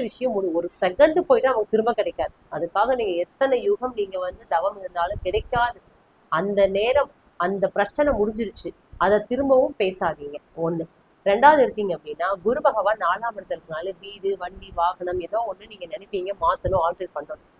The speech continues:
தாராளமா செய்யலாம். ஆனா ஜென்ம சனியும் ஜென்ம ராகு இருக்கான்னு யாராவது உங்களுக்கு கீ கொடுப்பாங்க, செலவு செய்றீங்க, இப்பதானே பண்றீங்க,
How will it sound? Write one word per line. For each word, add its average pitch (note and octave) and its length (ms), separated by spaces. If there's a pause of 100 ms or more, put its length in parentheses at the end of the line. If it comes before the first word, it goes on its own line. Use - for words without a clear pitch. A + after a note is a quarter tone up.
(160)
தாராளமா F#3 560
செய்யலாம். D3 420 (240)
ஆனா E3 180 (120)
ஜென்ம A3+ 260
சனியும் F#3 500
ஜென்ம G#3+ 340
ராகு F#3+ 300
இருக்கான்னு F3+ 360
யாராவது A3+ 500
உங்களுக்கு G#3+ 320
கீ D#4+ 140
கொடுப்பாங்க, D#3 440 (520)
செலவு A3 320
செய்றீங்க, E3+ 440 (840)
இப்பதானே G#3+ 500
பண்றீங்க, D#3 420